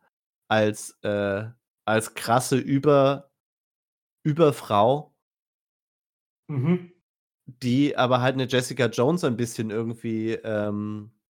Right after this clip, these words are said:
Speaker 1: Kontra gibt und halt bis zum gewissen Grad da so ein, aber auch, also so eine Mischung aus Mutterfigur, Bösewicht und so an der Stelle ist, die eine krasse Präsenz
Speaker 2: Ja.
Speaker 1: hat und eine krasse Wichtigkeit für,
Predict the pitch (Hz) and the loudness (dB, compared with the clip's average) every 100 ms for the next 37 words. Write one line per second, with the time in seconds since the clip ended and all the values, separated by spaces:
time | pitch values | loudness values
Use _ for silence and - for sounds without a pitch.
0 | _ _ _ _ _ - 131 170 160 160 | _ _ _ _ _ -2 0 2 4 4
1 | 147 139 131 - 123 117 107 127 123 127 | 4 0 -4 -6 -8 -8 -10 -4 -2 -4
2 | 127 123 131 117 131 139 127 117 123 123 | -6 -10 -8 -6 -6 -6 -2 2 2 2
3 | 123 127 117 117 113 - - _ _ - | 0 2 0 0 -6 -16 -20 _ _ -2
4 | 113 113 127 - _ - 139 120 120 127 | 2 4 4 0 _ -2 2 4 6 8
5 | 131 160 175 139 117 131 - - - 131 | 8 6 6 4 4 4 0 -20 -2 4
6 | 151 196 180 160 127 139 156 151 131 139 | 6 4 0 -2 0 6 6 6 2 2
7 | 139 127 131 - - - 117 117 - _ | 0 -2 -4 -6 -10 -6 -4 -6 -12 _
8 | _ _ _ _ _ _ _ - 120 120 | _ _ _ _ _ _ _ -2 0 0
9 | - - 123 113 117 - 123 120 113 117 | -6 -6 -2 2 0 2 2 4 2 -2
10 | - _ _ _ _ _ _ _ _ _ | -8 _ _ _ _ _ _ _ _ _
11 | _ _ - 120 123 123 - 135 180 - | _ _ -6 -2 -2 -2 2 2 0 0
12 | 156 180 160 156 143 127 135 123 - 131 | 4 4 4 2 2 2 0 0 -2 0
13 | 113 139 135 120 101 95 - 101 104 | -2 -6 -8 -6 -4 -4 -4 -6 -6